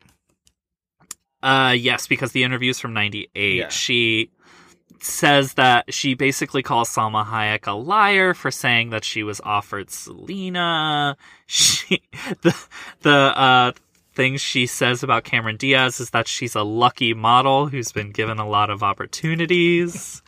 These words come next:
Speaker 2: <laughs> It's
Speaker 1: And, like, some of it doesn't always read like it's trying to be a dig. And some of it, I'm like,
Speaker 2: Yeah.
Speaker 1: "There's no way she said this to an interview." Or to an interviewer. Like,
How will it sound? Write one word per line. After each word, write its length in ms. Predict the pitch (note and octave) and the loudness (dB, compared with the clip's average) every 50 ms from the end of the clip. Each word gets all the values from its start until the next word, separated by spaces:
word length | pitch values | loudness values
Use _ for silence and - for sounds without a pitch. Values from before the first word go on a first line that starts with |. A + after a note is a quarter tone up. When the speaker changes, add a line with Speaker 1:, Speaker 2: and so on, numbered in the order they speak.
| - - - | -20 -20 -20
Speaker 2:
<laughs> 220 | - - - - | -20 -20 -2 2
It's 320 | A3+ A3 G#3+ G#3+ - - D3 | 2 2 2 2 -2 -4 -2
Speaker 1:
And, 100 | D#3 E3+ | 0 2
like, 140 | E3 F3 | 2 2
some 220 | - - D4 D#4 E4 | 2 4 4 4 4
of 120 | D#4 C#4+ | 4 2
it 100 | C4+ - | 2 2
doesn't 340 | - G#3+ G#3 - G#3 F#3+ - - | 2 2 2 2 -2 -4 0 4
always 560 | D3+ D3+ D3 D3 D3 D3 C#3 C#3 C3 - - - - | 4 6 6 6 6 4 4 4 2 -2 -8 -14 -12
read 480 | A#2+ A#2+ B2 A#2+ A#2+ A#2 A2+ A2+ A2+ | -8 -4 -4 -2 0 0 -2 -2 -2
like 240 | A#2+ A2 G#2+ G#2+ - | -2 -2 -2 -2 -2
it's 160 | G#2 - - | -6 -8 -8
trying 320 | - - B2 A2+ A2 A2 A2+ | -4 -2 0 0 0 0 -4
to 100 | - B2+ | -6 -6
be 120 | A#2 G#2 | -4 -2
a 60 | G#2 F#2+ | -2 -2
dig. 340 | - A2 G#2 F#2+ F#2+ F2+ | -2 -2 -2 0 0 -2
And 160 | - A2+ C3 - | -4 -6 -8 -2
some 220 | - A#3+ C4+ C#4+ | 0 2 4 4
of 160 | C#4 A3+ F#3+ | 4 4 2
it, 160 | E3 D3 - - | 2 0 0 0
I'm 180 | C#3 C3+ C3+ C3+ | 0 0 0 0
like, 160 | C3 B2+ B2 | 0 2 2
Speaker 2:
Yeah. 180 | A#2+ F2+ - - - - _ _ - | 0 -2 -4 -8 -14 -20 _ _ -2
Speaker 1:
"There's 220 | - A#3+ G3 D#3+ | -2 -2 -2 -2
no 120 | D3+ C3 A#2 | -2 -2 0
way 260 | B2+ F3+ G3 E3+ B2+ | 2 4 4 4 4
she 200 | - - - A2 | 2 0 -4 -4
said 300 | - - B2+ G2+ E2+ - | -4 -4 -4 -4 -4 -4
this 180 | F#2+ F2+ - - - | -8 -8 -8 -8 -8
to 160 | - F#2+ F2 | -6 -6 -8
an 80 | D#2+ | -8
interview." 560 | F2+ E2+ E2 - - - - A#1+ A1 G1+ A#1 - _ _ _ _ _ _ _ _ _ _ _ | -10 -14 -14 -16 -16 -16 -14 -14 -14 -14 -16 -20 _ _ _ _ _ _ _ _ _ _ _
Or 80 | C3+ A#2+ | -8 -4
to 180 | - - B2+ | 0 2 2
an 80 | A#2 A2 | 4 2
interviewer. 640 | G#2+ G2 F2+ F2 - - D#2 C2+ A#1 C2 C2+ D2 - | 2 -2 -4 -6 -8 -8 -8 -8 -8 -10 -12 -14 -8
Like, 300 | - A2+ G#2+ G2+ F#2+ - | -4 -2 -2 -2 -4 -6